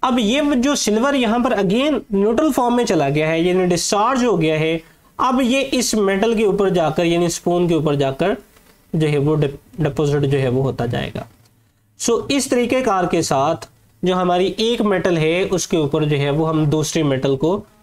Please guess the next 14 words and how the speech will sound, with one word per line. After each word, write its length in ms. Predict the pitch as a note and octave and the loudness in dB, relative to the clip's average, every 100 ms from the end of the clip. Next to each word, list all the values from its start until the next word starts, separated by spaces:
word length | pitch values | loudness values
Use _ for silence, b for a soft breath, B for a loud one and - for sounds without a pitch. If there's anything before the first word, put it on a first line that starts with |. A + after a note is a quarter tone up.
| - | -2
बासानी 560 | F3 F3+ F3 F3+ E3+ E3 | 0 2 0 0 2 2
जो 80 | D3 | 2
है 120 | C#3 | 0
वो 140 | C#3 | 0
कोट 320 | C#3+ C#3 C3 C3 | 0 0 0 -2
कर 140 | B2+ | -4
सकते 520 | - C3 A#2 - B2 - | -4 -6 -6 -6 -4 -4
हैं। 140 | A#2+ - _ _ - B B B B | -8 -10 _ _ -20 B B B B
So 160 | G3 - | -2 0
इस 200 | A#3 A#3+ | 0 0
तरीकाकार 680 | G#3+ G3+ G3+ G#3+ F3 D3 C#3+ | 0 2 2 0 0 0 0
को 220 | C#3+ C3+ E3+ - _ _ _ - | 0 -2 -2 -10 _ _ _ -6
हम 240 | E3 E3+ E3 | -4 -2 -2
electroplating 1600 | D3 C3+ - - D3+ E3+ F3+ - _ _ - D3+ C#3+ C#3 D3+ | -2 -2 -6 -2 0 0 -4 -12 _ _ -2 0 0 0 0